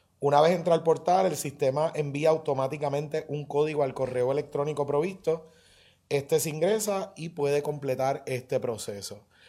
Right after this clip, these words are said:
La plataforma nos permite adelantar muchos de los procesos para agosto. No es solamente el tema de planificación, ¿verdad? Se ha ido, eh, ampliando la información que se recopila a través de este sistema para facilitar,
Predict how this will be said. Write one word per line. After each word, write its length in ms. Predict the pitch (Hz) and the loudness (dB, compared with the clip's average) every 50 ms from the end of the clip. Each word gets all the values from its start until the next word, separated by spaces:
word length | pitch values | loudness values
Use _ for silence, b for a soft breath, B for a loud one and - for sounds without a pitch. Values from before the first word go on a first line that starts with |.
| b b | b b
La 140 | - 127 127 | -2 -2 2
plataforma 640 | 131 160 139 131 127 - - 131 131 131 147 151 156 | 2 2 0 0 -2 0 0 0 0 2 2 2 2
nos 120 | 151 151 | 0 0
permite 420 | - 147 135 135 135 131 120 147 | -2 -4 -4 -2 -4 -4 -2 2
adelantar 600 | 143 147 139 135 123 123 123 - - 139 143 156 | 2 2 2 2 -2 -4 -6 -4 0 2 2 2
muchos 300 | 170 156 143 - 143 135 | 0 -4 -6 -6 -8 -6
de 60 | 131 131 | -4 -4
los 100 | 139 135 | -4 -4
procesos 480 | - 139 131 127 131 120 - 143 127 | -4 -6 -4 -4 -4 -4 -4 -6 -8
para 200 | - - 123 123 | -4 -2 -2 -2
agosto. 500 | 120 127 151 180 180 185 - 185 185 180 B B B B B - | 0 0 0 -2 -2 -4 -8 -10 -10 -10 B B B B B -8
No 100 | 131 131 | -8 -6
es 60 | 123 | -2
solamente 400 | - 139 139 139 139 135 127 143 | 0 2 2 2 0 0 -4 -6
el 80 | 131 127 | -6 -4
tema 220 | 143 127 135 135 | -4 -2 -2 -2
de 80 | 135 120 | -2 -2
planificación, 880 | 127 127 131 123 - 131 123 123 120 - - 165 170 175 185 - b b b b b b b _ | -2 -4 -4 -4 -8 -6 -4 -4 -4 -2 -2 -2 -2 -2 -4 -8 b b b b b b b _
¿verdad? 320 | - 117 123 135 147 160 156 | -10 -6 -2 0 0 0 -2
Se 280 | - - - 156 135 | -4 -2 0 2 4
ha 160 | 135 127 131 135 | 4 4 4 2
ido, 520 | 139 143 147 160 165 160 156 160 - - | 0 -2 0 2 2 2 2 0 -4 -6
eh, 880 | - 147 143 143 139 131 131 127 123 120 117 113 110 107 107 104 104 _ _ _ - | -2 0 2 2 2 0 -2 -4 -4 -6 -6 -6 -6 -6 -8 -10 -12 _ _ _ -2
ampliando 920 | - 139 139 139 135 - - 139 139 147 147 143 139 135 123 113 113 110 b b b b b b b b b b - | 0 0 0 0 -4 -8 -8 -4 -2 -2 -2 -2 -4 -6 -8 -10 -12 -14 b b b b b b b b b b -6
la 180 | 139 139 143 143 | 0 2 2 2
información 720 | 139 135 - - 143 131 131 131 127 127 - 139 127 131 | 2 -4 0 0 0 0 2 -2 -2 -2 -2 -2 -2 -2
que 100 | - 151 | -4 -4
se 120 | 139 165 151 | -2 0 0
recopila 640 | 151 151 - 143 139 - 139 139 151 151 143 131 139 | 0 0 -2 -2 -4 -4 -4 0 0 0 2 2 -2
a 40 | |
través 280 | 135 135 127 123 127 127 | 0 0 0 0 0 -2
de 80 | 143 143 | -2 -6
este 180 | 143 - 156 | -4 -4 -4
sistema 520 | - 170 156 - 185 185 185 185 175 - - | -4 -4 -8 -8 -10 -8 -6 -8 -8 0 2
para 200 | 156 143 139 131 | 2 4 2 2
facilitar, 880 | - - 123 120 - - 120 117 110 110 98 131 127 123 110 104 110 | 0 -2 -4 -4 -4 -8 -10 -10 -10 -6 -2 0 0 0 0 -2 -6